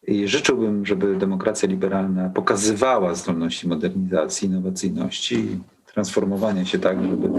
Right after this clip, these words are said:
dalej zachować prawa człowieka i wolności, jednocześnie żeby ludzie Zachodu byli konkurencyjniejsi od Chińczyków, lepiej budowali i tak dalej. Bo bez tego po prostu ci, co lepiej budują, mają cykle technologiczne i technologie.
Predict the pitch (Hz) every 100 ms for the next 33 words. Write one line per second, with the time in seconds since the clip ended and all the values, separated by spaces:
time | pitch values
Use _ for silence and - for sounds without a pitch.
0 | 233 - - - - 101 101 92 90 92
1 | - 98 95 92 98 95 92 92 92 92
2 | 92 101 - 98 92 95 - 98 95 95
3 | 92 107 98 95 90 90 87 98 92 92
4 | 95 - 139 190 170 170 202 196 190 -
5 | - 185 - 92 - - 170 185 - -
6 | 113 107 98 92 80 82 85 92 - -
7 | _ _ _ - 78 78 98 123 127 127
8 | 95 120 - - - _ _ - - -
9 | - - 120 147 - 92 92 85 85 90
10 | 87 95 - _ _ _ _ _ - 120
11 | 95 92 90 85 85 - 95 95 92 -
12 | 101 90 82 101